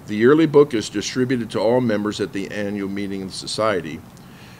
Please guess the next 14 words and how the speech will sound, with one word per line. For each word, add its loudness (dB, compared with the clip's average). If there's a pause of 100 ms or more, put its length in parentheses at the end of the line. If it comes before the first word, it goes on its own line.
(140)
which 0
are 4
usually 2
held 2
at 0
various 4
churches, -2 (200)
uh, -4
of -10
the -8 (160)
early -2
denominations, -8
Lutheran, 0 (520)
Reformed, 0